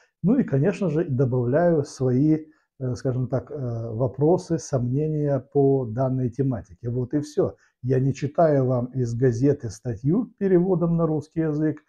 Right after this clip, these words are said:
и не оставляю вам, э, шанса на то, что вы думали, сами, э, догадывались, как-то ухитрялись подумать,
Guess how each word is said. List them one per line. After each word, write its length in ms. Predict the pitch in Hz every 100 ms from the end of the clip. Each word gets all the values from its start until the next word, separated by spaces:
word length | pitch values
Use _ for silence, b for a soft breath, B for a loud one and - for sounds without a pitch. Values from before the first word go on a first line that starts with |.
| b b b -
и 360 | 156 147 139 143
не 200 | 139 143
оставляю 680 | 127 - 135 160 170 160 135
вам, 640 | 143 143 135 135 131 123
э, 20 |
шанса 420 | - 151 143 - 127
на 100 | 123
то, 180 | 170
что 180 | 156 135
вы 160 | 127 135
думали, 600 | 117 160 156 143 143 143 b b
сами, 360 | - 160 156 147
э, 440 | 135 131 123 120 123
догадывались, 800 | 113 123 120 151 143 139 127 -
как-то 340 | 127 - -
ухитрялись 680 | - - 127 143 143 139 127
подумать, 480 | 131 123 156 156